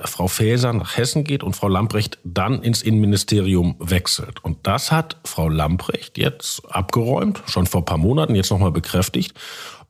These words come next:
ohne Frau Faeser Bescheid zu sagen. Und weil sie das so früh thematisiert hat, hat sie den Druck,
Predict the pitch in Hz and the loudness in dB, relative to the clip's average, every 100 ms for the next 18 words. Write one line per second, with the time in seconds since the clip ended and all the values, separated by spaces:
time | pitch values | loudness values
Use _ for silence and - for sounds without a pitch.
0 | - 143 208 180 - 120 - 101 104 113 | 2 2 4 0 0 0 0 2 4 2
1 | 131 - 190 196 92 73 - - - - | 2 0 0 0 0 0 -2 -6 -10 -6
2 | 98 - 110 107 101 98 98 107 101 101 | -6 -4 -4 -2 -2 0 0 2 2 0
3 | - 92 - 98 - 87 85 80 80 101 | 0 0 2 2 4 2 4 2 2 2
4 | 143 - 127 143 123 104 - 131 185 | 0 0 0 0 0 0 0 -2 -2